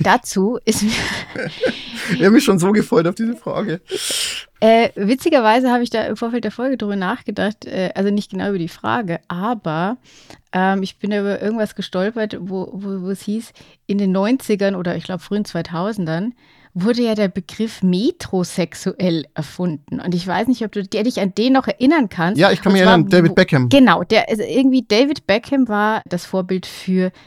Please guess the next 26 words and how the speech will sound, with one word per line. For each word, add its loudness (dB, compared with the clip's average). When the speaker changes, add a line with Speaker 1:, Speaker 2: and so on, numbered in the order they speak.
Speaker 1:
Metrosexualität. -2
Speaker 2:
Ich 0
muss 6
sagen, 6
David 4
Beckham 4
ist 0
sehr 2
tief -2
in -2
meinem 0
Hinterkopf -2
noch -6
drin, -4
weil 0
ich -6
habe -2
ja 2
ein -4
Semester -2
in 0
Rom -2
studiert -6
und -2
in -2
der -2